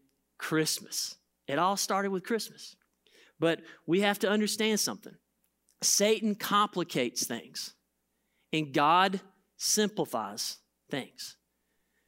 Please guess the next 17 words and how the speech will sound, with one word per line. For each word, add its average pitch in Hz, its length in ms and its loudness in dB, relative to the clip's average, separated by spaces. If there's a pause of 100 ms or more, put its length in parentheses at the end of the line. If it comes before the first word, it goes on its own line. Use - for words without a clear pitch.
(100)
So 160 220 -2
Satan 233 640 0
is 160 180 0
a 151 80 0
deceiver. 214 800 0 (260)
He's 151 380 -4
very, 160 500 0
very 196 320 2
crafty. 185 840 -2 (460)
He's 117 160 -8
very, 175 240 2
very 196 300 0
good 180 580 -2 (400)
at 139 140 -2
making 190 640 0
things 180 720 -2
complicated. 127 840 -6